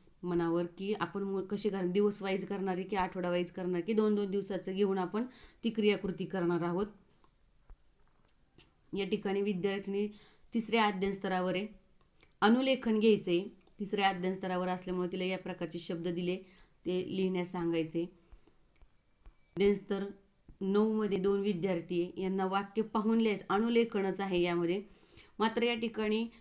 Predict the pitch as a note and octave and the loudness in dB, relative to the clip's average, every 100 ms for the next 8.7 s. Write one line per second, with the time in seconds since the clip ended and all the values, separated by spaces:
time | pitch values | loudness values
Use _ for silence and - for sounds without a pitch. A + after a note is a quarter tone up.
0 | _ F#3 G3+ G#3 A3+ A#3 A#3 F3+ E3+ E3+ | _ 2 2 2 0 0 0 2 0 0
1 | - - _ - G#3+ G#3+ G#3 G#3+ F#3+ G3+ | -14 -20 _ -2 -2 0 0 0 0 -2
2 | G3 G#3 G#3+ G#3+ G#3 F#3+ G3 G3 G3+ F#3 | 0 0 2 2 0 0 0 0 -4 -4
3 | F#3 F#3+ F3+ E3+ - G#3 A3+ G3+ F#3+ F#3+ | -2 -2 -2 -4 -2 -2 -2 -2 -4 -2
4 | G3 G#3+ - A3 G#3+ G#3+ G#3+ - G3 A3 | 0 0 0 -2 2 2 0 0 0 0
5 | - F#3+ A3 A#3 F#3+ D#3+ - - - - | -2 0 2 4 4 2 -2 -20 -20 -20
6 | - A3+ A#3 A3+ G#3+ A3 G#3+ G#3+ A3 G#3 | -4 -2 0 0 0 0 0 0 0 -4
7 | - - - D#3 D#3+ F#3+ F#3 G#3+ A3+ G#3+ | -16 -20 -10 -6 -2 0 4 4 4 2
8 | G3+ F#3 F#3 F#3 E3+ - D#3+ | -2 -6 -8 -6 -8 -6 -6